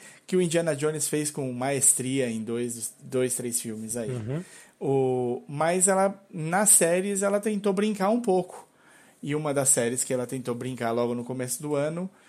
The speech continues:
Speaker 1: foi a WandaVision, que foi uma série que a gente gostou bastante, comentou bem, que fl-, brinca muito com o formato de sitcom e, sem cansar,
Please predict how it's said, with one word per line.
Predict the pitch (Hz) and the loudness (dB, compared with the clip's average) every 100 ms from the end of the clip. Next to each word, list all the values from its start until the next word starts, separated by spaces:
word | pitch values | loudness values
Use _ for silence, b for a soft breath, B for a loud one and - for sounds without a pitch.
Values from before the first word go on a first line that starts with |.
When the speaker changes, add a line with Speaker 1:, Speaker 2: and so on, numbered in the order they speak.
| b | b
Speaker 1:
foi | - 160 | -2 2
a | 165 156 | 2 2
WandaVision, | 160 170 151 139 135 151 156 b b b _ | -2 -2 -2 -4 -4 -8 -12 b b b _
que | |
foi | - 131 | -6 -4
uma | 123 | 0
série | 127 127 123 127 | 2 2 0 -2
que | 139 139 | -4 -2
a | 127 | -2
gente | 131 139 | -6 -6
gostou | 131 - 120 | -6 -4 -4
bastante, | 131 131 131 127 139 - | -2 -2 -2 -4 -6 -8
comentou | - 127 123 123 117 | -6 -6 -6 -6 -6
bem, | 123 120 143 B B B B | -4 -4 -6 B B B B
que | - 165 | -10 -8
fl-, | - 156 151 | -6 -6 -8
brinca | 147 147 165 170 180 | -4 -4 -4 -4 -4
muito | 160 165 - | -4 -8 -10
com | |
o | - | -4
formato | 190 170 147 143 143 156 | -2 0 0 -2 -2 0
de | 139 | 2
sitcom | - 147 - 147 139 151 b b b b b b _ | 2 0 -4 -2 -2 -4 b b b b b b _
e, | 139 135 135 | -2 -2 -4
sem | - - - 170 175 | -2 4 4 4 -2
cansar, | - 175 - 135 117 - | -4 2 4 4 -2 -10